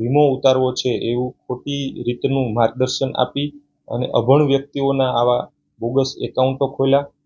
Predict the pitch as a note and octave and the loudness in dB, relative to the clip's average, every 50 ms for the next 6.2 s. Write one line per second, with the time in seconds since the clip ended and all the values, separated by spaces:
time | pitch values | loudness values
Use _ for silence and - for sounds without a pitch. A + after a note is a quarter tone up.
0 | _ _ - A#2+ A#2+ A#2+ A#2+ A#2+ - - - - C#3 C#3 C#3+ C#3+ C3+ - C#3+ C#3+ | _ _ -10 -6 -4 -2 -2 0 -2 -2 -2 2 2 2 2 2 0 0 -2 0
1 | C#3+ C#3 C3+ C3+ C3+ C#3 C3+ C3+ - - - B2+ B2 C3 C#3 C#3 C3+ - B2+ A#2+ | 0 0 0 2 2 2 2 0 0 -4 -8 -4 -2 -2 -2 -2 0 2 2 2
2 | A#2+ B2 D3 D3 - B2+ C3+ C3 - - C#3 C3+ C3+ C3 B2+ A#2+ A#2 A#2 A#2 B2 | 2 2 0 -2 -2 -4 -4 -4 -4 -4 -4 -2 -2 -2 -2 0 0 0 2 4
3 | C3 C3+ C#3 C3+ C3+ C3+ C3+ C3+ C3+ C3+ C3+ C3+ - _ _ _ _ _ - A2+ | 4 2 2 0 0 0 0 0 0 0 -2 -2 -6 _ _ _ _ _ -8 -6
4 | A2+ A2+ A#2 A2+ - _ _ _ - B2 C3 C3+ C3+ - C#3 C3+ C#3 C3+ C3+ C3+ | -4 -4 -4 -6 -8 _ _ _ 2 4 4 4 2 2 2 4 4 4 4 4
5 | C3 C3+ C3+ C#3 C#3+ D3 - _ _ _ _ _ _ _ _ _ - C#3 D3 D3+ | 4 4 4 4 4 2 -2 _ _ _ _ _ _ _ _ _ 0 0 2 2
6 | B2+ G2+ F#2+ | 0 0 -2